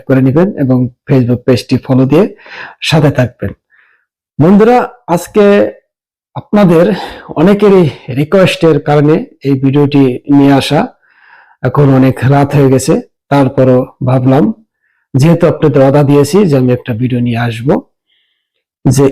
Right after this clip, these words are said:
ইতালিতে কৃষি বিষয়ে কোন শহরে, আহ, কত কোঠা দিয়েছে, শহর ভিত্তিক কোঠা জানার জন্য আমার কাছে অনেকেই আপনারা,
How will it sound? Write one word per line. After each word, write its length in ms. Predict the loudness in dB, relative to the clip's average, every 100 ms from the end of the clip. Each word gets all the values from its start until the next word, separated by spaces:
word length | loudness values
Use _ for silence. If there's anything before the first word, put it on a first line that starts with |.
| 0
ইতালিতে 680 | 0 2 2 2 0 0 -2 -10 _ _
কৃষি 360 | 0 2 2 2
বিষয়ে 520 | 2 0 0 -2 -4 -10 _ _
কোন 260 | 2 2
শহরে, 640 | 2 2 2 2 2 0 -4 _ _ _ _ _
আহ, 160 | -4 -4
কত 320 | -2 0 0
কোঠা 400 | 2 2 2 2
দিয়েছে, 540 | 2 0 0 0 -2 -4 _
শহর 420 | -2 2 2 2
ভিত্তিক 600 | 2 -2 -2 -2 -2 _ _ _ _
কোঠা 320 | -4 0 -2
জানার 400 | 0 0 2 2
জন্য 480 | 2 2 2 0 -6 _ _ _
আমার 260 | -2 0 0
কাছে 460 | -2 -2 -2 -2 -6 _
অনেকেই 640 | -2 0 2 2 0 -2 -12 _
আপনারা, 560 | -20 -4 -2 0 -2 -8